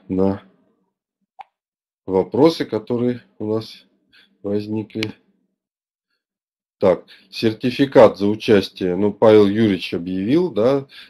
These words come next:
там при, при регистрации вы всё это можете скачать. Так, вот такая реплика. Михаил Павлович Малиновский. Думаю, что дело не только в цифровой технологии,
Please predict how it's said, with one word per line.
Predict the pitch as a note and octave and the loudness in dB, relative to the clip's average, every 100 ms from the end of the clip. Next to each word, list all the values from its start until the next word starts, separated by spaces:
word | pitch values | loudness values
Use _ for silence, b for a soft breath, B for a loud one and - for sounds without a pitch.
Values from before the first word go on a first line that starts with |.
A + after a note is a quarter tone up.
| _ | _
там | F#2+ F2+ | -8 -8
при, | - F#2+ G2 | -2 0 0
при | - F#2+ F#2+ F#2 F2 | 0 0 2 0 0
регистрации | F2 F#2 F#2 - B2 C#3+ C#3+ C3+ | -2 -2 -4 2 6 6 6 -2
вы | F2+ | -2
всё | - - A#2+ | -2 0 0
это | B2 | 0
можете | F#2+ G2 G#2 - - G2 - B B - - _ _ _ _ | 2 2 2 -4 -6 -6 -8 B B -18 -20 _ _ _ _
скачать. | - - G2 G2+ - F#2 E2 - - - _ _ _ _ - - - - _ _ _ _ _ _ _ _ - _ _ - _ _ _ _ | -20 -6 -4 -4 -4 -4 -4 -6 -16 -20 _ _ _ _ -20 -20 -20 -20 _ _ _ _ _ _ _ _ -20 _ _ -20 _ _ _ _
Так, | F#2+ E2+ - _ b b b b - - _ _ | -6 -6 -8 _ b b b b -20 -20 _ _
вот | G2 G2+ C3+ | -4 0 2
такая | A#2 G#2+ C3 C3+ | 0 4 6 8
реплика. | A#2+ G#2 - F#2 - F#2+ E2 _ _ - | 6 2 2 -6 -6 -8 -10 _ _ -10
Михаил | F#2 - G#2 A2+ | -10 -4 -2 -2
Павлович | A2+ - F2+ F2 E2 - | -2 -2 0 0 -4 -12
Малиновский. | F#2+ F#2 F#2 F#2 F2 - F#2 | -12 -8 -6 -6 -8 -16 -2
Думаю, | B2 D3+ C3 | 2 2 0
что | - G2 | -4 -4
дело | G#2+ B2 | 2 2
не | G#2+ G2+ | 2 0
только | - D#3+ E3 | 2 2 2
в | - | -4
цифровой | - C3+ C3 C3 C3+ C3+ | -4 -2 2 2 2 -2
технологии, | - - B2 A#2+ B2+ A#2 A#2 | -10 -4 0 0 -2 -4 -8